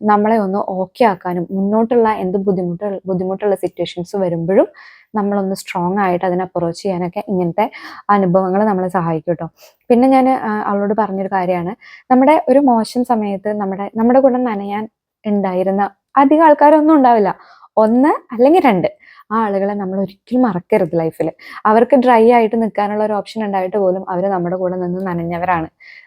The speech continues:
അവർക്ക് അവരുടെ സ്വന്തം ഹാപ്പിനെസ് തേടി പോകാവുന്ന സമയം ഉണ്ടായിട്ടും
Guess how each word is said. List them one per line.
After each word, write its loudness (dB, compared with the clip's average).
അവർക്ക് 0
അവരുടെ 0
സ്വന്തം -2
ഹാപ്പിനെസ് -2
തേടി 0
പോകാവുന്ന -2
സമയം -4
ഉണ്ടായിട്ടും -4